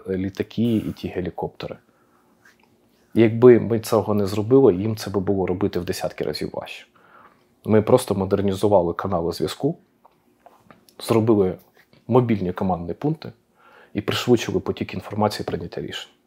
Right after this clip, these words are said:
Все. Як результат, я потім, е, о, всі там зенітно-ракетні полки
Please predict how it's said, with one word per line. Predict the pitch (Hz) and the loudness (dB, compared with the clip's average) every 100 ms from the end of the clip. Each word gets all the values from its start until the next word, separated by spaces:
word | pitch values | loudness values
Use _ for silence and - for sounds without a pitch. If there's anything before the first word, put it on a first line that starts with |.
| _ _ _ _ | _ _ _ _
Все. | - - - _ _ _ - - | -12 -10 -12 _ _ _ -20 -8
Як | 107 110 - | 4 4 4
результат, | 101 101 101 135 131 | -2 -2 4 4 4
я | 98 | -2
потім, | 92 131 98 92 92 | -2 -2 -2 -6 -8
е, | 92 90 87 - | -8 -8 -10 -12
о, | - 90 87 87 - | -10 -8 -8 -10 -12
всі | - - 87 | -10 -6 -6
там | 90 87 | -6 -6
зенітно-ракетні | 90 101 - 95 - 90 85 | -4 -4 -2 -4 -2 -4 -4
полки | - 87 - 90 | -4 -6 -4 -8